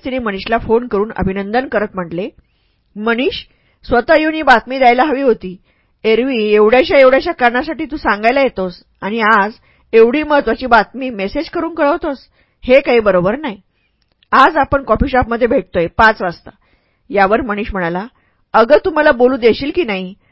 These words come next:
तुझी ही प्रतिक्रिया मला माहीतच होती, पण मी आज ऑफिसला आलोच नाहीये. अनुष्कासोबत खरेदी करायला जायचं आहे, तेव्हा आपण उद्या नक्की भेटू."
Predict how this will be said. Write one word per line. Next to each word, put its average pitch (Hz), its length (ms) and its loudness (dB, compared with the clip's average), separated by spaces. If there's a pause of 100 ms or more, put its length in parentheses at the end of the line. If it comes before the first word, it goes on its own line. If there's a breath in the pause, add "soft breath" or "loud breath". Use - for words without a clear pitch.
(260)
तुझी 247 200 0
ही 339 80 6
प्रतिक्रिया 233 560 2
मला 254 160 4
माहीतच 220 420 -2
होती, 185 220 -12 (500)
पण 269 160 4
मी 302 140 -6
आज 262 280 6
ऑफिसला 262 420 0
आलोच 226 360 4
नाहीये. 202 360 -6 (680)
अनुष्कासोबत 220 640 0 (100)
खरेदी 196 280 -4
करायला 220 280 2
जायचं 196 300 0
आहे, 240 120 2
तेव्हा 240 300 2
आपण 226 320 2
उद्या 233 260 0
नक्की 226 340 -4
भेटू." 240 300 -2